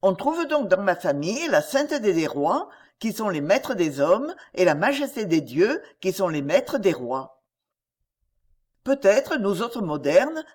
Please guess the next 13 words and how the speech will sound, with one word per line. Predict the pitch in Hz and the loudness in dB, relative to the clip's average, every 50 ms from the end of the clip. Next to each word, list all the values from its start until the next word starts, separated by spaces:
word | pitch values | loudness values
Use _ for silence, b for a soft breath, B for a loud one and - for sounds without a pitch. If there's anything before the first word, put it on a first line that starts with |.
| B _ | B _
sceptiques | - - - 302 294 294 - - 294 277 254 - 190 175 | -6 4 6 6 6 6 0 -2 -2 -2 0 0 -2 -2
que | 165 170 | -2 -2
nous | 160 156 156 | -4 -4 -6
sommes, | 147 - - 165 175 196 254 285 320 403 B B B B | -6 -6 0 2 2 2 2 0 -4 -10 B B B B
douterions-nous | 143 196 320 - - 330 277 262 220 196 175 165 180 247 | -8 -8 -6 -4 -4 -4 -4 -2 -2 -2 -2 -2 -4 -6
de | 294 311 294 | -4 -4 -4
cette | - 208 180 - 165 | -4 -4 -4 -4 -4
généalogie, | 139 131 196 247 262 269 226 185 156 151 147 139 123 143 170 208 294 440 - - _ _ _ _ b b b _ | -6 -6 -6 -4 -2 0 0 0 0 0 -4 -4 -2 -2 -2 -2 -4 -6 -8 -14 _ _ _ _ b b b _
mais | - 185 | 0 0
quatre-vingts | 185 - - 302 311 - 320 294 277 277 262 214 214 214 | 2 2 0 -2 0 -2 2 4 6 6 6 4 0 -2
ans | 185 160 | -2 -2
avant | 147 127 143 135 147 | -4 -6 -6 -6 -4
Jésus-Christ, | 160 254 262 202 180 170 - - 151 165 196 277 - | -6 -6 -4 -4 -6 -6 -6 -4 -2 -2 -2 -2 -6